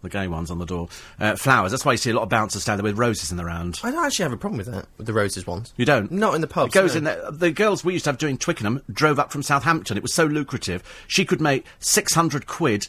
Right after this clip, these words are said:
Speaker 1: in about an hour, easy peasy. Flogging roses. You know, by the side of the road, you see people selling roses, and they do twenty for three quid or something
Speaker 2: Yeah.
Speaker 1: like that.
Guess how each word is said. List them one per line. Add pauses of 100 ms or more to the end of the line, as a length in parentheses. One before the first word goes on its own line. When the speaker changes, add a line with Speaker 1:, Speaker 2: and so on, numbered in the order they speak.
Speaker 1:
in
about
an
hour,
easy
peasy. (380)
Flogging
roses.
You
know,
by
the
side
of
the
road, (320)
you
see
people (180)
selling
roses,
and
they
do
twenty
for (500)
three
quid
or
something
Speaker 2:
Yeah.
Speaker 1:
like
that.